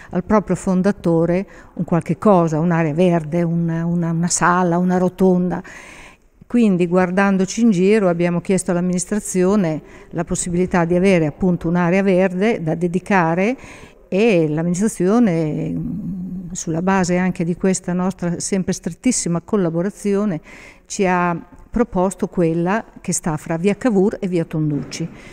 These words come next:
Quindi adesso la stanno, il servizio giardini sta facendo un ottimo lavoro di riqualificazione e questo sarà appunto la, la,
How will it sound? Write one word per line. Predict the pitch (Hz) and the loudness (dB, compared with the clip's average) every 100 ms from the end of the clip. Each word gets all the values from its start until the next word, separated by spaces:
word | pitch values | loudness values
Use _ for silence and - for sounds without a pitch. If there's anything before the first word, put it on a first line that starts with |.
| - | -16
Quindi | - 170 165 | -4 -2 0
adesso | 165 170 170 | 0 -2 -2
la | 160 | -4
stanno, | - 175 170 165 165 156 156 | -4 -4 -2 -2 -2 -2 -4
il | 175 165 | -4 -4
servizio | 185 175 170 160 | -4 -4 -4 -2
giardini | 170 170 202 190 165 | -2 0 0 0 -2
sta | - | -6
facendo | 151 165 180 170 | -8 -6 -4 -2
un | 180 | -2
ottimo | 196 - - 165 160 | -2 -4 -6 -4 -2
lavoro | 160 165 165 175 262 - - - - | -2 0 0 -2 -4 -8 -20 -16 -6
di | 165 | -2
riqualificazione | 180 214 - 170 175 175 240 - 220 180 196 220 349 - - - - - - _ _ | 0 -2 -2 -2 -2 -2 -2 -2 0 2 2 2 0 -6 -20 -20 -20 -20 -20 _ _
e | - 185 180 175 170 165 165 | -4 0 2 2 2 0 0
questo | - 160 175 214 | -2 -4 -2 -4
sarà | - 151 143 | -2 -2 -4
appunto | - 180 170 - 165 160 | -2 0 0 0 -2 0
la, | 160 170 170 | -2 -4 -4
la, | 165 | -4